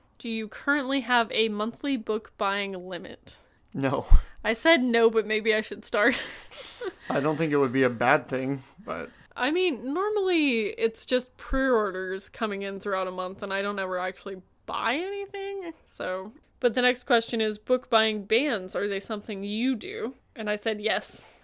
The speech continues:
Speaker 2: I am the enforcer of book buying bans.
Speaker 1: <laughs>
Speaker 2: Which makes me an awful human being to most of you, I'm sure, but,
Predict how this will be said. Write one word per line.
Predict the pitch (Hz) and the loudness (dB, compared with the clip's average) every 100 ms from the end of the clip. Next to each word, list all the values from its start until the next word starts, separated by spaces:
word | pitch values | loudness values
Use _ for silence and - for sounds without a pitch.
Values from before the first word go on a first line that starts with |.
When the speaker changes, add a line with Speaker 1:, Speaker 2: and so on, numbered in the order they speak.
| - | -8
Speaker 2:
I | - 160 | 2 4
am | 175 170 | 4 4
the | 147 | 2
enforcer | 135 - - 147 143 143 123 | 0 -2 4 4 4 2 2
of | 113 | 2
book | 120 123 | -2 -2
buying | - 127 117 120 | 0 2 2 0
bans. | 127 135 127 277 330 | 0 0 0 2 2
Speaker 1:
<laughs> | 302 - 415 466 453 262 233 - - - _ _ | 4 2 6 4 2 -4 -10 -14 -18 -18 _ _
Speaker 2:
Which | 135 135 135 | 0 0 0
makes | - 147 147 147 | -6 -2 0 0
me | 151 147 | 0 2
an | 139 | 4
awful | 135 131 143 | 2 2 0
human | 131 139 127 | 2 2 2
being | 147 151 120 | 2 0 0
to | 135 | 0
most | 131 131 139 | 2 2 -2
of | |
you, | 117 117 | 0 2
I'm | 123 120 | 2 0
sure, | - 135 117 | -2 2 0
but, | 120 139 139 - | 0 4 4 2